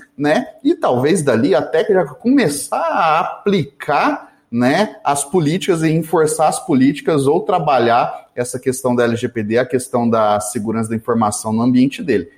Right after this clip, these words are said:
Então, isso daí é uma mãozaça que a gente tá dando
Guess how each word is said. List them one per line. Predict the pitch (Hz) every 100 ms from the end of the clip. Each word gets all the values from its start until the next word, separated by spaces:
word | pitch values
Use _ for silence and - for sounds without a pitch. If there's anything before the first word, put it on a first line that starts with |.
| _ _
Então, | 120 123 160 175 190
isso | 175 185 156
daí | 147 147 180 -
é | 135
uma | 185 233 226
mãozaça | 196 180 180 190 226 285 175 143 135 170 - 208
que | - 196
a | 165
gente | 156 160
tá | - 147
dando | 117 120 190